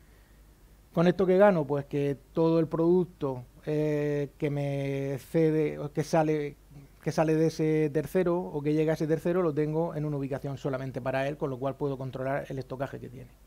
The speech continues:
¿vale? Como vemos aquí también en la lista de ubicaciones, pues colgando la ubicación de cliente, pues tengo un par de ubicaciones,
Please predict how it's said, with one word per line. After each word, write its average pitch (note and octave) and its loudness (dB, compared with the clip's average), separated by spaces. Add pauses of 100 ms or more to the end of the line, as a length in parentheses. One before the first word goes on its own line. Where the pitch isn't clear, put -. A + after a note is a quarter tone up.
(140)
¿vale? F3+ -4 (680)
Como C#3+ 0
vemos D3 0
aquí D3 0
también D3 0
en D3 -2
la C3 -4
lista C3 -2
de C3+ 0
ubicaciones, C#3+ -2
pues D3 -6
colgando C3 -4
la C3 -4
ubicación C3 -4
de C3+ -2
cliente, E3 0
pues C3+ -6
tengo B2+ -4
un B2 -10
par B2+ -2
de B2+ -6
ubicaciones, B2+ -8